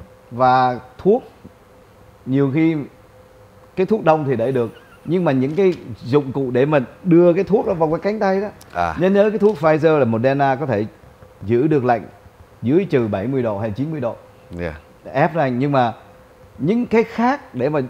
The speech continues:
Speaker 1: đưa cái đó vô cánh tay mình, nhiệt độ như vậy nó chết.
Speaker 2: À.
Speaker 1: Nó đông mà nó không làm việc được. Cho nên rất ư là nhiều chuyện s-, xảy ra. Và chưa kể là có vợ chồng, à,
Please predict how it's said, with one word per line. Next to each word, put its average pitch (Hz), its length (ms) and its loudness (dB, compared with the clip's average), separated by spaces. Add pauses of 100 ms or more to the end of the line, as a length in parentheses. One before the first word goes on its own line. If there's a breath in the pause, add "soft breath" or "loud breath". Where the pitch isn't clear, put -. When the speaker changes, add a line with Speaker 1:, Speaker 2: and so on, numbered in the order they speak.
(120)
Speaker 1:
đưa 180 200 6
cái 185 100 0
đó 185 120 2
vô 175 140 2
cánh 175 180 -2
tay 170 120 -2
mình, 139 260 -6 (380)
nhiệt 139 240 -2
độ 139 140 2
như 151 160 -2
vậy 143 140 -2
nó 147 80 -6
chết. 208 320 -4 (420)
Speaker 2:
À. 78 260 -8
Speaker 1:
Nó 147 100 -4
đông 160 300 2
mà 127 60 -6
nó 131 100 -8
không 147 220 -6
làm 123 140 -6
việc 110 180 -6
được. 107 120 -10 (100)
Cho 147 60 -4
nên 156 180 -4 (760 loud breath)
rất 202 220 -2
ư 185 180 4
là 147 160 0
nhiều 113 260 -2
chuyện 104 280 -10 (760)
s-, - 260 -18 (100)
xảy 110 280 -6
ra. 123 240 0
Và 110 400 -2
chưa 139 200 -4
kể 117 180 0
là 151 220 -2
có 151 120 0
vợ 120 200 -2
chồng, 104 380 -4
à, 101 200 -8